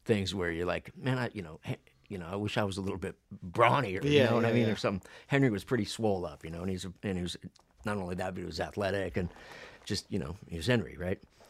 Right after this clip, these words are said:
Speaker 1: So Henry Rollins. And it's after the show, and me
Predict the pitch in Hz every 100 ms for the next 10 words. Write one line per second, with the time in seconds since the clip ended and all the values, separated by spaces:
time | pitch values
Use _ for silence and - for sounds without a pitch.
0 | - - 87 98 92 90 85 80 85 90
1 | - - - - - - - _ _ _
2 | _ _ - 135 131 156 131 113 85 87
3 | - - _ _ _ 107 113 123 135 143